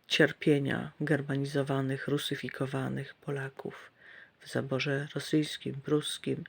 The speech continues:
nędza galicyjska, która rozpędziła Polaków po świecie w pogoni za chlebem, i okrutna pierwsza wojna światowa. Sytuacja wyglądała na właściwie beznadziejną. I wtedy biskup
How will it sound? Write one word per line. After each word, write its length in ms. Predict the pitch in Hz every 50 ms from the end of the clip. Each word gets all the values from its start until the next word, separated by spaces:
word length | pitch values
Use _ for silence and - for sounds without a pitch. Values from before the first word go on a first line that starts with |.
| - - - - - - - _ _
nędza 320 | 160 156 156 156 - 156 147
galicyjska, 680 | - 143 139 139 - - - 135 135 - - - 139
która 220 | 135 - - 135 -
rozpędziła 640 | - 143 - - - 143 143 139 151 139 135 131
Polaków 580 | 131 - 139 135 131 127 127 127 - 139 - -
po 140 | - 139 139
świecie 460 | - - - - 139 135 - - 135
w 60 | -
pogoni 440 | - - 131 135 - 135 127 127 131
za 140 | 135 - 143
chlebem, 500 | - - - 139 139 143 - 151 156 156 - _ _ - _ _ _ _ _ _ _ _ _ _ _ - - - - - - - _ _ -
i 80 | 180
okrutna 520 | 175 - - - 170 - - 180 156 156 - - _ _ _ _
pierwsza 340 | - 147 139 - - - 143
wojna 340 | 143 139 131 113 - -
światowa. 640 | - - - - - - - 165 156 156 160 160 160 - - _ _ _ _ _ _ - _ - - - - - - - - -
Sytuacja 680 | - - - - - 185 185 180 - - 190 175 165 170 -
wyglądała 880 | - 156 156 156 143 147 147 139 139 135 139 135 135 131 139 143 143
na 500 | 143 139 139 135 131 139 143 143 147 147 - _ _ -
właściwie 380 | 170 - - - 165 165 160
beznadziejną. 760 | 160 151 156 - - 151 151 151 151 151 143 - 151 156 151 160 - _ _ - - - - - - - - _ _ _
I 40 | -
wtedy 440 | - - 233 247 247 254 240 226 220 - _ _ _ _ _ _ _ _ -
biskup 520 | 160 147 180 185 - - - 190 - -